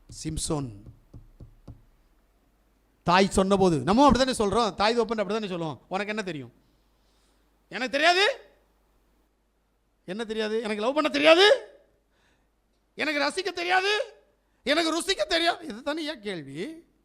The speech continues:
ஆனா கடைசியில அனுபவிக்கிற நேரம், "அம்மா, அப்பா, இப்படி ஆயிப்போச்சேன்னு" சொல்ல வேண்டிய சூழ்நிலைகள் உருவாகும் என்பதை மறந்து விடாதீர்கள். நான் சின்ன பிள்ளைகளை மட்டும் சொல்லல, நான் எல்லாரையுமே சொல்லிட்டு இருக்கேன். ஏன்?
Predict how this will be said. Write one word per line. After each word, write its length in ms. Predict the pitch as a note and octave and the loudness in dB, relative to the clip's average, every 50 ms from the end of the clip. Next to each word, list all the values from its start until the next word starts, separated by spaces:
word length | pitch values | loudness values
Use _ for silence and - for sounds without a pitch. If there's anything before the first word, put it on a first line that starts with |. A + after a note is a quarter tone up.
| _ _ _ _ _ _ _ _ _ _ _ _ _ _ _ | _ _ _ _ _ _ _ _ _ _ _ _ _ _ _
ஆனா 320 | - A#2+ E3+ F#3 F#3+ F#3 F3+ | -4 0 0 0 0 0 -2
கடைசியில 520 | F3+ - E3 E3+ F#3+ F3 G3 G#3+ G3 F3 D#3 E3 | -2 -2 -2 -2 -2 -2 -2 -2 -2 -2 -2 -2
அனுபவிக்கிற 580 | F3+ G#3+ G#3+ A#3 A3 G#3 G3+ - G3+ F3+ E3+ | -2 0 2 2 2 2 0 -2 -4 -4 -4
நேரம், 340 | E3 E3+ F3+ F#3+ F#3+ F#3 E3 | -2 -2 -2 0 0 0 -2
"அம்மா, 520 | D#3+ E3+ F3+ F#3 F#3+ F#3 F#3+ G#3 A#3+ A3+ | -2 -4 -2 0 0 2 2 4 4 2
அப்பா, 440 | F3+ E3 D#3 - - F#3 F3 F#3 G3+ | 2 0 -2 -4 -2 0 0 2 2
இப்படி 300 | G#3 F3 D3+ - F3+ F#3 | 0 -2 -6 -6 -6 -4
ஆயிப்போச்சேன்னு" 760 | E3+ E3+ F3+ F#3+ - - F#3 F3+ - - F#3+ G3+ A#3 A#3+ G#3 | -2 -2 -2 -4 -6 -6 -8 -8 -6 -4 -4 -2 -2 -4 -6
சொல்ல 360 | F#3+ - F3+ F#3 A3+ C4 C4+ | -6 -6 -6 0 4 6 6
வேண்டிய 400 | A#3+ A#3 G#3 G#3 F3+ F3+ E3 - - - - - - | 6 4 2 -4 -6 -6 -6 -8 -10 -14 -20 -16 -12
சூழ்நிலைகள் 720 | - - - D#4 F4+ F#4 F4 D#4 C#4+ C4+ B3+ A3+ A3 G#3+ | -2 4 8 10 10 10 10 10 6 4 4 4 2 2
உருவாகும் 480 | G3 G3 G3+ F#3+ F#3 F#3+ F3 F3+ F#3+ F#3 | 4 4 4 4 4 4 2 2 -2 -6
என்பதை 320 | E3+ F3 E3 D#3+ D#3+ D3+ | -6 -8 -8 -8 -8 -8
மறந்து 280 | D3+ D3+ D3 C#3+ C3+ C3 | -10 -10 -12 -12 -14 -16
விடாதீர்கள். 480 | B2 A#2 A2 G#2+ G#2 G2+ _ _ - _ _ _ _ _ _ _ _ _ _ _ _ - - _ | -18 -20 -20 -20 -20 -20 _ _ -20 _ _ _ _ _ _ _ _ _ _ _ _ -20 -20 _
நான் 320 | - F3 F#3 F#3+ F#3+ E3+ - | -2 0 2 2 2 0 -4
சின்ன 220 | - - G#3 A3+ | -6 -2 0 0
பிள்ளைகளை 360 | F3+ - G#3 A#3 A#3+ A#3 G#3+ | 0 2 2 4 4 4 4
மட்டும் 280 | G3+ G3 F3+ E3 G#3+ G#3 | 2 2 2 2 2 2
சொல்லல, 380 | - F#3+ F3 E3 C#3+ C#3+ C3 A#2 A2 - _ _ _ _ _ _ _ _ _ _ _ _ _ _ | 4 4 4 2 2 -2 -4 -8 -12 -18 _ _ _ _ _ _ _ _ _ _ _ _ _ _
நான் 120 | - E3 E3 | -10 -6 -4
எல்லாரையுமே 440 | E3+ F3+ F#3+ G3+ G#3 G#3 G#3 G#3 G3+ | -4 -2 0 0 0 0 0 -2 -2
சொல்லிட்டு 380 | - F3+ E3+ E3+ D#3+ E3+ D#3+ | -2 -2 -4 -4 -4 -8 -6
இருக்கேன். 340 | D3+ D#3+ D#3 E3+ G3 A3 A#3 | -6 -4 -2 0 2 2 0
ஏன்? 160 | C4 C#4 - | 0 -4 -10